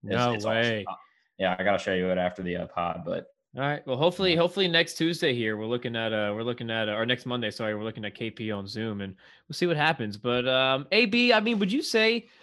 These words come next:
Speaker 2: kinda looking through Twitter, that what are the, what do you think? Every, okay, let, I'll ask you two questions. What are your initial thoughts on Laviolette,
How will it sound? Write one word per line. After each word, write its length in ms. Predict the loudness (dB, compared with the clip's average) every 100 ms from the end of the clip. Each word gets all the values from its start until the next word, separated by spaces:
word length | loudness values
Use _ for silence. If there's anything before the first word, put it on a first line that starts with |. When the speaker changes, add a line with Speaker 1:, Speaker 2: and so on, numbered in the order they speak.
| -20 _
Speaker 2:
kinda 180 | -2 2
looking 240 | 2 2 0
through 160 | 0
Twitter, 360 | 0 2 4 4
that 320 | 4 2 2 -4 -20 -20 _ _ _ -10 -8 -8 -10 2
what 120 | 4
are 40 |
the, 180 | 4 2
what 120 | 4 4
do 60 |
you 60 | 6
think? 260 | 4 2 _ 6
Every, 280 | 8 8 4
okay, 200 | 2 4
let, 140 | 4 4
I'll 140 | 6
ask 160 | 6 2
you 60 | -6
two 120 | -2
questions. 400 | -2 0 -4 -10 _ -20 0
What 140 | 6 8
are 100 | 6
your 480 | 8 6 6 4 -2 0
initial 300 | 0 0 0
thoughts 480 | 2 2 0 -8 -10 -4
on 240 | -2 0
Laviolette, 460 | 0 -2 -4 -8